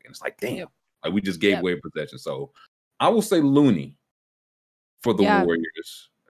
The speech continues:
Speaker 1: Uh, what's the score tonight? What's the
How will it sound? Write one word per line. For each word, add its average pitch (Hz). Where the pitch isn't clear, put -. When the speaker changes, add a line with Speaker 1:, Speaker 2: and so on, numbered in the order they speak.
Speaker 1:
Uh, 87
what's 127
the 123
score 110
tonight? 80
What's 110
the 110